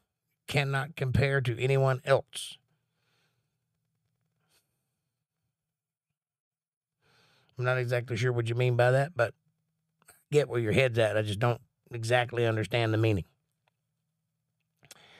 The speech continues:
"I like that," says April. "Gotcha." "Are you saying I'm original?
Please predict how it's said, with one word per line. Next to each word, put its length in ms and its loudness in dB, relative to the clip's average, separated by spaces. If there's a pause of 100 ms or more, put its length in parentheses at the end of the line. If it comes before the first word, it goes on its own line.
(600)
"I 60 -6
like 240 0
that," 240 -2 (180)
says 220 0
April. 460 -2
"Gotcha." 640 -2 (3500)
"Are 100 -4
you 140 -8
saying 320 -2
I'm 180 0
original? 560 0